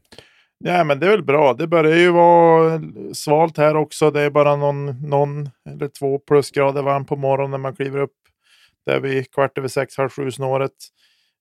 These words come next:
Eh, så att det är ju, det är, är trevligt, tycker jag. Jag tycker att det är skönt och det är fina dagar också. Eh, sådär. Så att, eh,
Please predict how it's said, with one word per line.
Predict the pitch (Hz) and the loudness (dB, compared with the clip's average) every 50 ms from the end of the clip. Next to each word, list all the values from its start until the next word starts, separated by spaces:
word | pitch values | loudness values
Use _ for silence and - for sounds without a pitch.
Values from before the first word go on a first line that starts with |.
| - | -8
Eh, | 120 123 127 127 123 123 123 120 123 123 123 | -6 -4 -2 -2 -2 -2 -4 -4 -4 -6 -6
så | 117 - 127 | -8 -8 -10
att | - _ | -10 _
det | - 135 131 147 | -6 -4 -2 0
är | 156 165 170 170 | 0 0 0 0
ju, | 175 175 180 180 175 175 175 170 156 - _ _ _ _ _ _ | -2 -2 0 0 2 2 0 0 -2 -6 _ _ _ _ _ _
det | - - 120 131 147 180 196 | -16 -10 -8 -6 -6 -4 -6
är, | 208 196 185 165 _ _ _ _ _ _ 202 - | -6 -8 _ _ _ _ _ _ _ _ _ -14
är | - 208 214 208 - - _ _ _ _ _ _ _ _ - | -12 -10 -10 -10 -12 -14 _ _ _ _ _ _ _ _ -2
trevligt, | 175 175 160 139 135 165 175 - _ - - - - _ _ _ - | -2 0 0 0 -2 -2 -4 -6 _ -20 -20 -20 -20 _ _ _ -10
tycker | 196 190 - - | -10 -8 -4 -2
jag. | 135 135 147 165 170 160 | 0 2 2 0 -2 -4
Jag | 160 143 - | -8 -8 -6
tycker | - 170 - 170 | -6 -6 -6 -6
att | 160 151 | -8 -8
det | 165 | -6
är | 160 160 156 - _ | -6 -6 -8 -6 _
skönt | - 139 151 165 156 | -2 -2 -2 -2 -4
och | 147 143 | -6 -4
det | 156 | -4
är | 156 | -4
fina | 151 - 160 151 143 143 151 | -4 -4 -6 -6 -4 -4 -2
dagar | 147 151 139 131 131 135 156 151 | 0 2 2 2 0 -2 -2 -2
också. | 143 147 - - - 160 175 - _ _ _ _ _ _ _ _ _ _ _ _ _ _ _ _ _ _ _ - - | -2 -4 -4 -6 -6 -6 -6 -8 _ _ _ _ _ _ _ _ _ _ _ _ _ _ _ _ _ _ _ -12 -10
Eh, | 131 123 123 120 120 117 117 117 117 117 117 117 117 117 117 - - - - 120 - _ _ | -6 -6 -4 -4 -6 -6 -6 -8 -8 -8 -10 -12 -12 -14 -14 -16 -16 -18 -20 -20 -20 _ _
sådär. | _ - 139 131 131 135 143 156 156 _ _ | _ -16 -10 -8 -6 -6 -6 -8 -12 _ _
Så | - - | -14 -14
att, | 131 - _ - | -14 -14 _ -10
eh, | 135 131 131 127 123 123 127 | -8 -6 -6 -6 -6 -8 -10